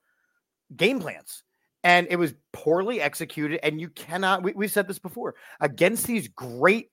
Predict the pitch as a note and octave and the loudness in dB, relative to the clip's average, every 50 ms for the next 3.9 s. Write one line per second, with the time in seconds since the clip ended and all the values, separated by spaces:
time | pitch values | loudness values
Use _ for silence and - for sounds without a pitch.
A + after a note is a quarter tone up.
0 | _ - - - A3 G3+ D3+ A#2 A2+ - - - _ _ _ _ _ _ _ - | _ -12 -8 -6 -4 -4 -4 -4 -6 -10 -12 -18 _ _ _ _ _ _ _ -8
1 | B2 D#3 F#3+ - - - - G3+ A3 - - - G3 G#3 G3 F#3 F3 - - - | -4 -4 -4 -4 -4 -2 0 0 0 0 -2 0 2 4 6 6 4 4 0 0
2 | - F#3 E3+ C3 A#2 C3+ C3+ - C#3+ C3 B2+ A#2+ D#3 D#3+ G3+ A3 G#3 F#3+ G3 G#3+ | 4 6 6 6 4 0 -6 -6 -6 -6 2 4 6 6 6 4 2 0 0 -2
3 | G#3+ F#3+ F3 D3+ - - - D#3+ D#3+ D3 C3 F#3+ G3 G3 D#3 - - | 0 0 -2 -4 -4 -4 -4 -4 -4 -2 0 2 2 2 2 0 -4